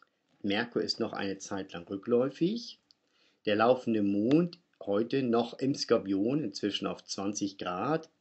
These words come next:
Der Mond wird dann am Samstagmorgen um sieben Uhr in den Schützen wechseln. Das bedeutet auf jeden Fall, es kommt wieder mehr Bewegung in die Gefühle, in die Emotionen, auch in erstarrte Prozesse.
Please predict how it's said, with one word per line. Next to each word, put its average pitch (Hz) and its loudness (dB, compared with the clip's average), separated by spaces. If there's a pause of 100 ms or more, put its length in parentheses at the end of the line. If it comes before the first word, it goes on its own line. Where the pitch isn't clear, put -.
(520)
Der 98 -2
Mond 110 0
wird 113 2
dann 101 0
am 95 -4
Samstagmorgen 107 2
um 95 -2
sieben 139 -4
Uhr 117 2
in 98 -4
den 95 -2
Schützen 127 -4
wechseln. 131 0 (880)
Das 113 2
bedeutet 113 4
auf - -6
jeden 127 0
Fall, 120 -4
es 107 -4
kommt 104 -6
wieder 104 0
mehr 107 0
Bewegung 107 -2
in 117 0
die 110 -6
Gefühle, 120 -4
in 113 -2
die 101 -2
Emotionen, 107 -2
auch 107 -6
in 110 -8
erstarrte 104 -4
Prozesse. 107 0